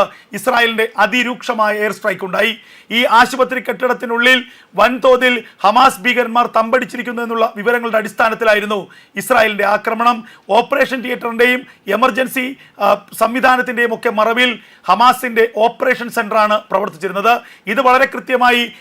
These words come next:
രഹസ്യാന്വേഷണ വിഭാഗം കണ്ടെത്തുന്നു, ഐ ഡി എഫിന് വിവരം നൽകുന്നു. പിന്നാലെ ഐ ഡി എഫ് ആശുപത്രി കോമ്പൗണ്ടിനുള്ളിലുള്ള രണ്ട് കെട്ടിടങ്ങൾക്ക് നേരെ മാത്രം ആക്രമണം നടത്തുന്നു. ആ കെട്ടിടങ്ങൾക്കുള്ളിൽ ഉണ്ടായിരുന്ന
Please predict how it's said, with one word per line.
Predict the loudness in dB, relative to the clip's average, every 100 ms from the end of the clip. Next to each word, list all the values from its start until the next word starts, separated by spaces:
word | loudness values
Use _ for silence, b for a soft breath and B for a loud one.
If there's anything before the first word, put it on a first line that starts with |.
| B -2
രഹസ്യാന്വേഷണ | 0 0 0 -2 -4
വിഭാഗം | 0 0 0
കണ്ടെത്തുന്നു, | -2 -4 -6 -2 -2 0
ഐ | -2
ഡി | -2
എഫിന് | -4 -6 -6
വിവരം | -4 -2
നൽകുന്നു. | -2 -2 -2 -2 -4 b b -6
പിന്നാലെ | 2 4 4 2 2
ഐ | 2
ഡി | 2 2
എഫ് | 4 2 0 B 0 4
ആശുപത്രി | 4 2 -4 -2 -6
കോമ്പൗണ്ടിനുള്ളിലുള്ള | 0 0 2 0 0 -2 -2 -2 4 4 4 B B
രണ്ട് | -2 -2 0 -2
കെട്ടിടങ്ങൾക്ക് | -2 -4 -2 -2 -2 0
നേരെ | 0 2
മാത്രം | 0 0 0 -2 B B 0
ആക്രമണം | 0 0 -6 -6
നടത്തുന്നു. | -6 -4 -2 -2 B B B
ആ | 2 2 2 -4
കെട്ടിടങ്ങൾക്കുള്ളിൽ | -4 -6 -6 -6 -4
ഉണ്ടായിരുന്ന | 0 2 2 0 0